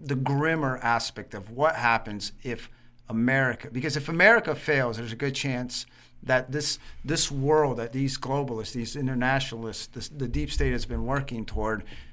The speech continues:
will become a reality. What does that reality look like?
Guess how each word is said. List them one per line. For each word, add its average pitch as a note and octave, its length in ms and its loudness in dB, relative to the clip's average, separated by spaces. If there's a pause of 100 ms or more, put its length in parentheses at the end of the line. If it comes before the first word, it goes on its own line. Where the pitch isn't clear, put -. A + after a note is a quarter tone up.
(220)
will D3+ 340 2
become C3+ 400 0
a B2+ 80 0
reality. A2 760 -2 (340)
What C#3 380 4
does F3+ 200 4
that F3+ 200 8
reality C3+ 680 4
look B2+ 360 -2
like? - 460 -16